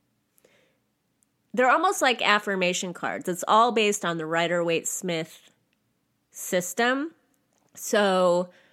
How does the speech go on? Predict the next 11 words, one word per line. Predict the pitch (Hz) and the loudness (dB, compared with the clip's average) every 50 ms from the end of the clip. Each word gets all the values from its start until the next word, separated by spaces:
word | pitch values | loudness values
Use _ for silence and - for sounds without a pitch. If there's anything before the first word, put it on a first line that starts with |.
| _ _ _ _ _ _ _ _ _ _ _ _ _ _ | _ _ _ _ _ _ _ _ _ _ _ _ _ _
pentacles | - - 240 240 240 233 233 233 226 214 214 202 190 - | 0 2 4 4 4 4 4 4 4 4 4 2 2 2
are | - 190 185 185 180 180 - - | 2 4 4 4 4 4 2 0
abundance, | 180 180 156 190 170 165 147 143 123 117 90 - - - - - - _ _ | 0 0 2 2 0 0 0 -2 -4 -4 -6 -10 -12 -14 -14 -14 -16 _ _
or, | - 180 175 175 170 170 170 165 165 160 160 160 - - | -2 0 2 2 2 2 2 0 0 0 0 -2 -4 -4
uh, | - 160 143 135 120 110 95 76 71 57 - _ _ _ _ _ _ _ _ _ _ _ _ _ _ _ _ _ - - - - - _ _ _ _ _ | -4 -4 -4 -2 -4 -4 -6 -6 -8 -10 -14 _ _ _ _ _ _ _ _ _ _ _ _ _ _ _ _ _ -18 -16 -16 -16 -16 _ _ _ _ _
swords | - - - 285 254 247 247 240 240 226 220 - - - | -12 0 4 6 6 6 6 4 4 2 0 -4 -4 -2
are | 202 190 190 190 | 0 0 0 0
thought, | 180 - - - - 170 156 131 131 117 - - - - - _ _ _ _ _ _ _ _ _ _ _ _ _ _ _ _ _ _ | -4 -8 -8 -4 -2 0 2 2 0 0 -2 -6 -10 -12 -12 _ _ _ _ _ _ _ _ _ _ _ _ _ _ _ _ _ _
wands | - 160 180 190 202 202 208 214 214 220 220 220 220 220 - - - - | -4 0 2 4 6 6 6 6 4 4 2 2 0 -2 -4 -8 -6 -2
are | 175 175 175 170 170 170 170 170 170 165 165 160 160 - - | 0 0 2 2 2 2 2 2 2 2 0 -2 -2 0 4
action, | 175 175 170 - - - - 190 175 170 165 160 160 156 170 | 4 4 4 2 0 -4 -2 0 0 0 0 -2 -2 -6 -8